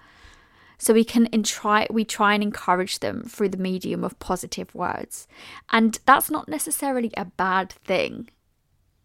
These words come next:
However, when we ourselves or someone close to us is feeling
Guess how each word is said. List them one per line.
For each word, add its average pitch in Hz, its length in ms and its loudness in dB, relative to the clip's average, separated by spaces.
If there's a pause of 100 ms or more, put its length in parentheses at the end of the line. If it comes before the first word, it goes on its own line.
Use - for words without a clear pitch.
(1200)
However, 214 720 2 (720)
when 220 320 6
we 233 260 2
ourselves 202 920 -4 (1500)
or 202 100 0
someone 196 520 0
close 180 460 -4
to - 140 -8
us 240 400 -8 (680)
is 202 220 -2
feeling 208 760 -2